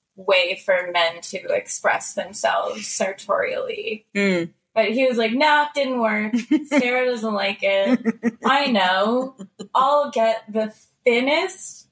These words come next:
Speaker 1: headband that any athlete has ever worn on my head, like,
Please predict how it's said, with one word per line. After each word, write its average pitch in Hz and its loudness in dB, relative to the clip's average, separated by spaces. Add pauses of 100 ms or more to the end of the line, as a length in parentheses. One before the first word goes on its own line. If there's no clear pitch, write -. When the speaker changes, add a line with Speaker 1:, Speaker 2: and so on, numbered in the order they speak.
Speaker 1:
headband 202 2
that 226 4
any 285 2
athlete 233 2
has 214 0 (180)
ever 269 2
worn 214 0 (580)
on 294 4
my 311 4
head, 208 2 (600)
like, 226 0